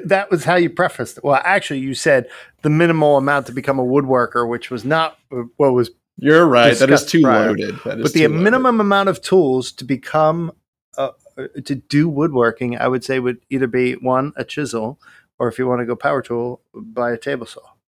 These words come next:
Speaker 2: All right.
Speaker 1: I think you could do more on a table saw than you could any of the others. Oh, maybe a bandsaw. A bandsaw would be a good one.
Speaker 2: Because with
Speaker 1: Bandsaws
Speaker 2: that, you
Speaker 1: are
Speaker 2: can,
Speaker 1: good.
Speaker 2: you can create your curved cuts.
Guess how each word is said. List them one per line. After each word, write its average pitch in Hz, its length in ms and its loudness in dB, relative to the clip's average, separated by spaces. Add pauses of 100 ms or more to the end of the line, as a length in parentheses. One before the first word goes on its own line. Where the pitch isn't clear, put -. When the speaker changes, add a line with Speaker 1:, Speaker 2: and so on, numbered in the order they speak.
(640)
Speaker 2:
All 196 120 -12
right. 285 420 -12 (420)
Speaker 1:
I 123 60 -6
think 135 220 -4
you 131 60 -6
could 120 200 -14
do 151 180 2
more 135 320 0
on 113 120 -4
a 110 40 -10
table 131 360 -4
saw 113 200 -4
than 107 160 -6
you 101 140 -8
could 113 320 -2 (480)
any 123 240 -4
of 107 60 -8
the 107 100 -8
others. 101 260 -12
Oh, 165 140 -2
maybe 170 280 2
a 160 40 2
bandsaw. 123 640 -2 (100)
A - 40 -20 (120)
bandsaw 123 380 -6
would 110 120 -8
be 107 100 -10
a 98 40 -10
good 104 180 -18
one. 98 120 -20 (680)
Speaker 2:
Because - 280 -16
with 120 200 -4
Speaker 1:
Bandsaws 117 180 0
Speaker 2:
that, 113 100 -2
you 110 60 -10
Speaker 1:
are 110 40 -14
Speaker 2:
can, 110 280 -8
Speaker 1:
good. - 140 -18
Speaker 2:
you 117 80 -6
can 110 160 -8
create 107 300 -4
your - 200 -12 (180)
curved 180 420 2
cuts. - 560 -2